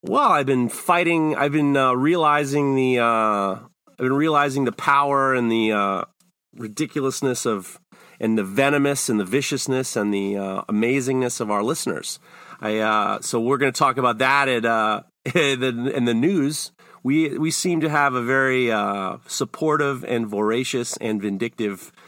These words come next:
uh, listenership. <laughs> So we, uh, I, uh, I didn't realize that this is a, we weaponized our listeners. But other than that, I mean, you know, I did a little bit of work. Nobody gives a shit what I did. I did a little bit of work. I burned myself a little bit.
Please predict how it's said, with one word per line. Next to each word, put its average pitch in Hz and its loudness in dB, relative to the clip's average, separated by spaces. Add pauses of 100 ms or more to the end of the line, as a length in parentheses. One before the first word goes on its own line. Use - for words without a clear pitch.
(360)
uh, 92 -4
listenership. - -4
<laughs> - -20
So 101 -4
we, 110 0
uh, 104 0
I, 113 -2
uh, 107 -2 (380)
I - -12
didn't 135 0
realize 139 2
that 120 0
this 117 -4
is 110 -2
a, 110 0
we 127 2
weaponized 143 2
our 131 4
listeners. 123 -2 (100)
But 123 0
other 170 0
than 175 2
that, 175 4
I 127 2
mean, 135 2
you 151 2
know, 135 2
I 123 2
did 127 0
a 135 2
little 151 2
bit 165 2
of 151 2
work. 143 0
Nobody 233 2
gives 127 0
a - -4
shit - -4
what 101 -2
I 104 0
did. 117 -2 (300)
I 117 -2
did 127 -2
a 160 0
little 185 0
bit 202 2
of 196 2
work. 165 -2 (220)
I 110 -4
burned 127 2
myself 143 0
a - -4
little 175 0
bit. 208 -2